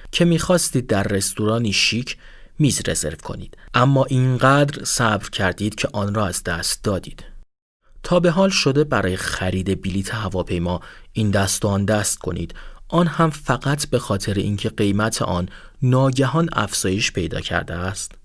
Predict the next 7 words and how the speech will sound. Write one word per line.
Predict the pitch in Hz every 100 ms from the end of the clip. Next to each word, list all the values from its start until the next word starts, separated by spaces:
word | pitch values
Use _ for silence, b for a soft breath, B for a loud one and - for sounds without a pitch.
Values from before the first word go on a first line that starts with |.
| - b b b b -
یا | 175
حتی | 165 196 196 202
بدتر، | 160 135 131 - 151 107 B B B -
اینقدر | 165 165 165 165 170 156
دیر | 127 120 147 160
اقدام | 113 - 98 95
کردید | - 92 - 98